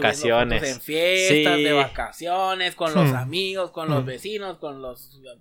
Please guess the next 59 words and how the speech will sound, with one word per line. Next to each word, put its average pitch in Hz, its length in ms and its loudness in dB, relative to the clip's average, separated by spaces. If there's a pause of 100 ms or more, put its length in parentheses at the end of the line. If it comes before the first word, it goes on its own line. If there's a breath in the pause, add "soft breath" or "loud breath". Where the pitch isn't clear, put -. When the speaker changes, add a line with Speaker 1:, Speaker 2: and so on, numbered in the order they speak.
(200)
Speaker 1:
o 143 60 -12
sea, 143 180 -6
no. 127 260 -16 (720)
Y, - 140 -6
Speaker 3:
No, 139 220 10
Speaker 1:
y - 20 6
Speaker 3:
pero 196 160 12
Speaker 1:
sa-, 185 60 10
Speaker 3:
mira, 180 140 12
Speaker 1:
y - 20 6
Speaker 3:
de- 156 160 2
Speaker 1:
tu-, 214 180 -4
hicieron 233 400 4
huelgas. 240 640 2
Esa 240 180 -2
misma 311 280 -4
gente 302 260 -6
fue 285 100 -2
la 285 120 0
que 240 100 -16
hizo 254 160 -6
huelgas 269 420 0
para 165 240 -4
no 185 140 0
regresar 233 320 -6
a 190 80 -2
trabajar 160 380 -8
por 147 100 -6
el 135 100 -6
covid. 120 220 -14 (240)
Speaker 2:
Gente - 480 -16
Speaker 3:
Deja 143 200 8
Speaker 2:
huevona. 165 120 2
Speaker 3:
tú, 170 100 10
Speaker 1:
Pero 208 40 10
era 202 100 8
Speaker 3:
mucha 208 200 10
Speaker 1:
porque 180 100 8
Speaker 3:
gente 196 200 8
Speaker 1:
querían 226 120 10
Speaker 3:
que, 160 100 12
Speaker 1:
vacaciones. 147 320 0
Speaker 3:
mucha 165 240 8
gente 196 220 8
que 190 80 8
trabajaba 151 340 10
en 170 80 4
fábricas 170 480 8
y 131 40 2
así, 175 400 4 (100)
que 151 100 8
los 147 140 8
mandaron 147 340 10
a 180 40 10
su 180 120 6
casa 165 340 8
por 151 240 6
dos 143 200 10
semanas, 139 500 6